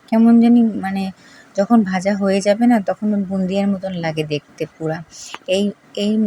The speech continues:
আলু ভাজাটা আমরা শিখছি হচ্ছে ছোট অপুর বিয়ের পরে। ছোট অপুর শ্বশুর বাসায় এই ভাজিটা করে মামাই, মামাই। মামাই এটা খুব সুন্দরভাবে এই ভাজিটা করে।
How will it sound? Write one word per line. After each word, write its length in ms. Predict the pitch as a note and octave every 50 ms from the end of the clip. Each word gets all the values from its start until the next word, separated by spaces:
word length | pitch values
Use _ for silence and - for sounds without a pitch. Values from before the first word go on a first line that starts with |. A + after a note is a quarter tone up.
| G3+ F#3+ - _ -
আলু 220 | F#3+ F#3 G3 G3+
ভাজাটা 460 | F#3 G#3 G3+ F#3 G3 F#3+ - - F#3 F#3 F3+ -
আমরা 280 | - G3 F3+ F3 F3 F#3+
শিখছি 480 | - - - G#3 - - - - - G#3 G#3+
হচ্ছে 340 | G3 - _ - - G3 F#3 G3 B3 - _ _ - - - - - - - _
ছোট 240 | - - G3+ F#3+ -
অপুর 260 | F#3 F#3 F#3 - A3+ A3
বিয়ের 300 | G3 F3 F#3 F3+ E3+ E3 D#3+
পরে। 240 | - - D#3 D3+ D#3 D#3
ছোট 180 | - G#3+ F#3+ -
অপুর 220 | G3 F#3 - - G#3
শ্বশুর 340 | - - G3 - - F#3+
বাসায় 360 | F#3 F#3 G3 F#3+ - G#3 G3 F3+
এই 140 | - E3 E3+ F3
ভাজিটা 400 | F#3 F3+ E3+ F3 E3 - - E3
করে 300 | - D#3+ D#3 C#3+ C#3+ C#3 E3+ - _ - - - - - - - - - - A#3 G#3+ E3+ F3
মামাই, 340 | F3+ F3 E3+ E3+ F3 F3 - - -
মামাই। 400 | F#3 F#3 F3+ E3+ E3 D#3+ D#3 D3+ D#3 D#3 - -
মামাই 340 | - G3 F#3 F#3 F#3 F#3+ G3 G3
এটা 160 | F#3 G3+ G3+
খুব 200 | - - - G3+ -
সুন্দরভাবে 580 | - - G#3 G3 G3+ G3+ G3 G#3 G3 F3+ F3+ F#3
এই 80 | F#3 F3+
ভাজিটা 380 | F3 F#3 F3 E3+ F3 - F3+ F3
করে। 280 | - - E3+ E3 E3+